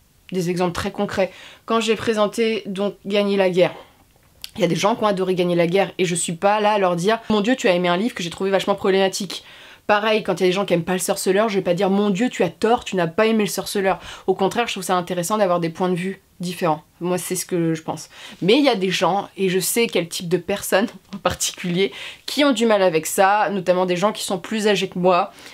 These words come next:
voilà, qui n'ont pas le même sexe que moi. Euh, je le vois parce que ces gens-là, la plupart du temps, mettent leur vrai prénom ou des prénoms à consonance masculine, et donc il y a quand même pl-, plus de chances que ce soit des hommes,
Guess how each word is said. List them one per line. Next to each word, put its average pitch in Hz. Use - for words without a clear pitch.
voilà, 175
qui 190
n'ont 180
pas 208
le 262
même 202
sexe 165
que 190
moi. 180
Euh, 170
je 175
le 196
vois 202
parce -
que 180
ces 175
gens-là, 180
la 214
plupart 185
du 175
temps, 208
mettent 202
leur 175
vrai 202
prénom 202
ou 185
des 175
prénoms 196
à 208
consonance 202
masculine, 202
et 180
donc 175
il 190
y -
a -
quand 196
même 190
pl-, -
plus 196
de 190
chances 214
que -
ce -
soit 190
des 180
hommes, 233